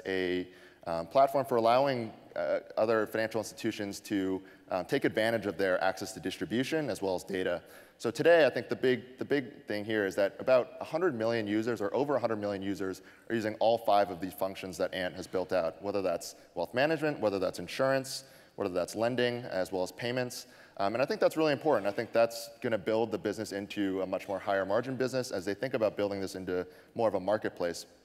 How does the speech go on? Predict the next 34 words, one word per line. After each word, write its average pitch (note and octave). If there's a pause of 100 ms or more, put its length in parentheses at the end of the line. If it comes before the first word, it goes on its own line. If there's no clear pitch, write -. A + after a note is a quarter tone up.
(580)
and G2
surfacing B2
these F#2+
products F#2
for G2+
their F#2+
consumers. F2 (400)
Um, F#2+
if F#2+
we A#2+
think B2
about G#2+
wealth D3
management, A#2+
for A2+
example, G#2
and G2
maybe G2+
why F#2+
we've G2
seen F#2+
some G2+
of F2+
a -
reduction F#2+
in F2+ (360)
Yuebao's G2
sort G2
of F#2+
money G2
market G2
funds, D3
they're G#2+
now A2+